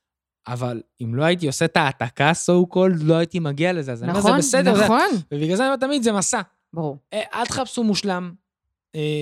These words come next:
Speaker 1: לא מרגישים בנוח מול המצלמה.
Speaker 2: אגב,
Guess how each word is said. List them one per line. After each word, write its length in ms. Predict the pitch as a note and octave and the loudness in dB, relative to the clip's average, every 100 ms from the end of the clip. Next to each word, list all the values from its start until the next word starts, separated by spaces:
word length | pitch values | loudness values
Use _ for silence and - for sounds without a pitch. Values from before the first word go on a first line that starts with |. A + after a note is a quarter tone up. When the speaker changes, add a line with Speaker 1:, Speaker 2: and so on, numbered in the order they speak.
| D3+ D3 - | -4 -8 -8
Speaker 1:
לא 160 | F3+ F#3 | -2 0
מרגישים 400 | A#3 A#3 G#3+ A#3 | 0 -4 -4 -2
בנוח 260 | A3+ A3+ G3+ | 0 0 0
מול 160 | A3 | -2
המצלמה. 560 | G#3+ G#3 - G#3 A3 A3+ A3 | 0 -2 -2 0 2 0 0
Speaker 2:
אגב, 140 | D4 | -4